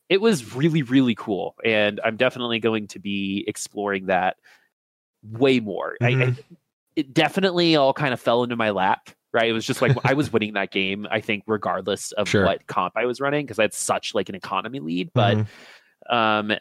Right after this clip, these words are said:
Speaker 1: seeing that attack speed buff, like, really made me think, man. It really made me think. And I, and I think it's viable. I think, like, if you build, like, a Rabadon's and the two tank items and the Jarvan, so, like, the Ashe always has that attack speed.
Speaker 2: Right.
Speaker 1: I think,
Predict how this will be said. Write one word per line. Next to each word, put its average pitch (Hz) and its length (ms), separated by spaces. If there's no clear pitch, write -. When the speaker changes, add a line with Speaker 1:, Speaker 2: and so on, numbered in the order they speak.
Speaker 1:
seeing 185 400
that 156 140
attack 110 320
speed 165 240
buff, 196 260
like, 151 160
really 117 220
made 175 180
me 226 80
think, 370 320
man. 254 320
It 127 180
really 180 280
made 208 200
me 220 120
think. - 320
And 120 80
I, 113 220
and 127 100
I 117 80
think - 280
it's 185 180
viable. 92 520
I 123 140
think, 165 220
like, 190 180
if 139 80
you 127 80
build, 120 260
like, 113 160
a 107 60
Rabadon's 120 600
and 101 100
the 95 60
two 117 180
tank 101 280
items 120 380
and 104 80
the 101 80
Jarvan, 127 500
so, 131 220
like, 120 180
the - 140
Ashe 110 260
always 104 300
has 92 300
that 123 140
attack 139 340
speed. 101 120
Speaker 2:
Right. 98 320
Speaker 1:
I 104 60
think, - 360